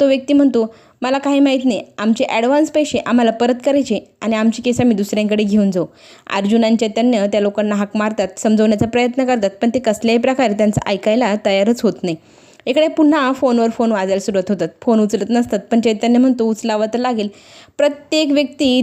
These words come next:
तीच गोष्ट बोलत असतं, "साक्षीसोबत, सोबत तुम्ही असे कसे वागलात?" चैतन्य तर खचूनच जातो, जवळजवळ रडकांडीलाच येतो. रडता रडता तो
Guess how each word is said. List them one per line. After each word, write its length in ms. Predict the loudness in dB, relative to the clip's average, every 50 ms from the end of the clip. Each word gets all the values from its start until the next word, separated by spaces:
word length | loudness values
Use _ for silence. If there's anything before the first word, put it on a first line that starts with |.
| 0 0 2
तीच 200 | 2 2 2 2
गोष्ट 300 | 2 2 0 2 0 0
बोलत 260 | 2 2 2 2 0
असतं, 280 | -2 -2 -2 -6 -6 -6 -6 _ -8 -6
"साक्षीसोबत, 720 | -4 -4 -2 -2 -2 0 0 0 0 0 -4 -6 -8 -6
सोबत 260 | -4 -2 0 2 2 0 0 0
तुम्ही 200 | 0 2 2 2
असे 200 | 0 -2 -4 -4
कसे 240 | -4 -4 -2 0 0
वागलात?" 380 | 0 0 0 0 0 0 -2 -4 -8 -14 -20 -20 -20 -20 -20 -20 -20 _ -2
चैतन्य 680 | 0 0 0 2 2 2 4 2 2 2 2 2 2 0 0
तर 80 | -2 -2 -2 -2
खचूनच 380 | -2 -2 0 2 2 2 2
जातो, 400 | 2 2 -2 -2 -2 -4 -6 -4 -4 -2
जवळजवळ 460 | 0 0 0 2 2 2 2 2 2
रडकांडीलाच 800 | 2 2 2 0 0 0 0 0 -2 0 0 0 0 0 0 -2
येतो. 240 | -4 -4 -4 -8 -10 -10 _ _ _ -20 _ _ -4
रडता 280 | -4 -2 0 0 0
रडता 280 | 2 2 0 0 0 -2
तो 500 | 0 2 2 4 4 4 2 0 -2 -6